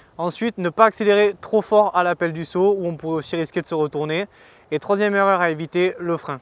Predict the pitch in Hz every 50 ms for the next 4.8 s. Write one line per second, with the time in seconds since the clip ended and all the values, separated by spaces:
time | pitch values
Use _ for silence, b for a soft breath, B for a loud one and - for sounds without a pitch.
0 | _ _ - - - 175 - - 208 190 175 - 190 185 - 202 180 - 190 175
1 | 160 - 190 180 170 170 156 165 156 156 147 139 131 120 - - - - - -
2 | 151 170 180 185 185 175 - 233 233 - 226 202 - - 208 208 - - 202 196
3 | 175 - 190 175 - 196 185 185 180 170 175 175 175 175 165 160 170 156 147 -
4 | 170 185 208 233 247 247 - 180 175 175 175 185 196 202 214 208